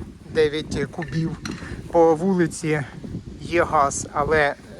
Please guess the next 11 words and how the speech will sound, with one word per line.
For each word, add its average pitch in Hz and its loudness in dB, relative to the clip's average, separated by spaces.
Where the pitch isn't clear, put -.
на 160 -4
цю - -2
ділянку 156 -2
він 147 -4
не 156 2
заведений. 180 4
Ну, 233 4
у 170 2
кого 165 6
буде 151 2
бажання, 151 0